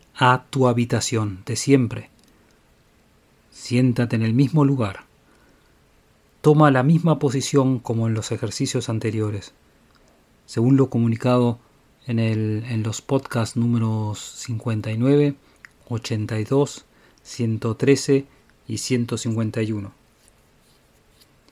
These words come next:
Y selecciona mentalmente un lugar donde tus asociaciones o recuerdos sean muy agradables. Crea una imagen mental completa de ese lugar.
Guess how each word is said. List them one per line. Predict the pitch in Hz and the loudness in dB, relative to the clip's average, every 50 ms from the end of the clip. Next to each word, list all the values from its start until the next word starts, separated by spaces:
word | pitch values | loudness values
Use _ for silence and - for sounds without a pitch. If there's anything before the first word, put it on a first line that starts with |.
| _ _ _ _ _ _ _ _ _ _ _ _ _ - | _ _ _ _ _ _ _ _ _ _ _ _ _ -12
Y | 117 | -10
selecciona | 113 - 127 120 120 - - - 151 151 147 | -6 -2 -2 -2 -2 0 2 4 6 6 8
mentalmente | 139 143 135 127 113 127 123 120 127 135 135 135 113 131 | 8 6 6 6 4 4 4 6 8 8 6 6 6 4
un | 123 117 | 4 4
lugar | 113 110 113 127 135 139 139 135 - - _ _ _ _ _ _ _ _ _ _ _ _ - | 4 4 4 6 6 6 4 2 -2 -8 _ _ _ _ _ _ _ _ _ _ _ _ -8
donde | 113 107 123 117 117 113 117 | -2 0 2 2 4 4 2
tus | 113 - 135 123 - 123 | 2 0 -2 0 0 0
asociaciones | 107 - 123 110 - - 117 - - - 135 147 147 147 143 139 - - _ _ _ _ _ _ | 0 0 -2 -4 -2 -4 -4 -4 0 2 4 4 6 4 4 2 0 -8 _ _ _ _ _ _
o | 117 110 | -4 -2
recuerdos | 107 110 104 - - 127 135 135 135 131 131 123 - - _ _ _ _ _ _ _ _ | 0 -2 -2 0 2 4 4 6 6 4 2 0 -2 -8 _ _ _ _ _ _ _ _
sean | - - - - 127 127 127 123 120 117 - _ _ _ _ _ _ _ _ _ _ _ - | -12 -8 0 4 4 6 6 6 4 0 -4 _ _ _ _ _ _ _ _ _ _ _ -4
muy | 113 110 117 127 143 143 135 127 123 117 | 0 2 6 10 10 10 10 10 8 6
agradables. | 113 110 110 107 107 107 101 101 98 95 - - - _ _ _ _ _ _ _ _ _ _ _ _ _ _ _ _ _ _ _ _ _ _ _ _ _ _ _ _ _ _ _ _ _ _ _ _ | 4 2 0 -2 -2 -4 -4 -4 -6 -8 -10 -14 -20 _ _ _ _ _ _ _ _ _ _ _ _ _ _ _ _ _ _ _ _ _ _ _ _ _ _ _ _ _ _ _ _ _ _ _ _
Crea | - - 123 151 160 | -6 2 6 8 8
una | 160 156 147 | 10 8 8
imagen | 139 139 147 - - 139 127 | 6 6 4 4 4 2 2
mental | 127 123 123 120 135 135 131 127 | 2 2 2 2 2 2 2 2
completa | - 123 120 117 117 - 139 147 151 143 151 143 | 2 0 0 -2 -2 0 2 2 4 4 4 4
de | 135 | 4
ese | 127 - - 131 | 2 2 -2 -2
lugar. | 123 117 117 113 107 98 | -2 -2 0 -2 -2 -4